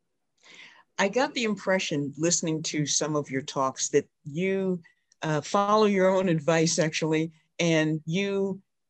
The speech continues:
stay in contact with others in your industry,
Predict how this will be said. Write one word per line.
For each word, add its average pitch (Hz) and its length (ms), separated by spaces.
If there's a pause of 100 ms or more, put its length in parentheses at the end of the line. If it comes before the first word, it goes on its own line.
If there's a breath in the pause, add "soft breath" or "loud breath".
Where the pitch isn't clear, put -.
(140)
stay - 360
in 180 100
contact 180 720
with 156 340 (160)
others 175 600
in 165 240
your 151 240
industry, 143 680